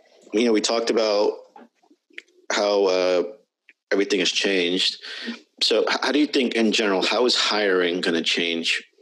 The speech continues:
for the future? Since, like, everything's work from home, um, there's so many more candidates out in the field right now. Has there been, like, a significant change in how people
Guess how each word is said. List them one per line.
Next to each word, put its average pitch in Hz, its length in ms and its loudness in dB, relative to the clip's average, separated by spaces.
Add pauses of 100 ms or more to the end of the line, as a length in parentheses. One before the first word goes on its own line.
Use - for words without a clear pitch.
(280)
for - 80 0
the 87 100 2
future? 92 460 0
Since, - 300 -2
like, 85 120 -2
everything's - 440 0
work - 160 0
from 92 140 -4
home, 110 440 2 (800)
um, 85 280 -2
there's 92 200 0
so 110 180 0
many 101 140 2
more 90 160 0
candidates 107 560 0
out 101 200 0
in 101 60 -2
the 101 60 0
field 104 320 0
right 98 180 0
now. 98 420 -2 (500)
Has 101 160 0
there 110 220 2
been, 107 280 0
like, 95 220 0
a 101 60 0
significant 101 640 -2
change 95 340 -2
in - 60 -4
how 90 140 -2
people 92 320 -2